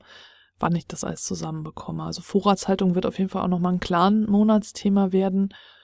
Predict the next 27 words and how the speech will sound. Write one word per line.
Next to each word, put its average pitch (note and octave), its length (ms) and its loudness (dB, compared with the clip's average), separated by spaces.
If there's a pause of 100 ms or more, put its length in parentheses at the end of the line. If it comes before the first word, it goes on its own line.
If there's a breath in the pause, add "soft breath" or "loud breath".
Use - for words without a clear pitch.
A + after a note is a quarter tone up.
(320 soft breath)
äh, F3 200 -6
weil E3+ 120 -6
ich - 100 -10
da - 140 0
auch - 240 -2
grad E3+ 240 -4
dabei E3 260 -6
bin, D#3+ 160 -4
alles - 260 -6
Mögliche - 400 -6
auszuprobieren. E3+ 1200 -8 (220)
Also F#3 180 6
insgesamt G3+ 520 4
war F#3 100 -2
das - 180 -8
ein F3 140 -4
sehr F3 160 -2
produktives A#3 800 4
Monatsthema, G3+ 1080 0
muss F#3+ 220 -2
ich - 80 -14
sagen. G3 260 2
Ich G3 140 0
habe G3 100 -10 (140)
ganz F#3+ 240 2
viel F3+ 140 0
mitgenommen, G#3+ 760 4